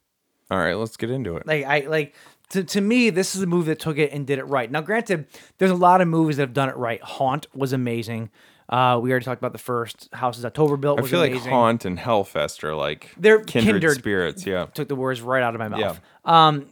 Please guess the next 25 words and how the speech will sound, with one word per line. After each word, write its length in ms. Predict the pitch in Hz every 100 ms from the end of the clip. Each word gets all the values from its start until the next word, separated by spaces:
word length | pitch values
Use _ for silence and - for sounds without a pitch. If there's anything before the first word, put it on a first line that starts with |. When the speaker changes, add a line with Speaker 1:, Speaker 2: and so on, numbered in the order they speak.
| - -
Speaker 2:
they, 160 | 233
they, 220 | 226 226 190 _ _
it's 220 | 277 -
not 400 | 185 285 294 -
hard 320 | - 165 160 143
to 60 |
do 180 | 131 139
these 200 | 123 110
movies. 440 | 107 101 98 95 110
Speaker 1:
Mm. 120 | 123
Speaker 2:
You 60 | 170
have 120 | 165
kids 300 | - 247 180
that 140 | 160
go 240 | 165 156 143
in, 280 | 135 127 - _ _ -
it's 180 | 254 233
a 80 | 165
haunted 320 | 165 147 135
house, 480 | 139 127 127 - - _ -
they 140 | 170
get 160 | 185 175
separated, 640 | - 170 147 147 139 127 117 _ -
they 260 | 123 143 139
die, 540 | 139 127 123 120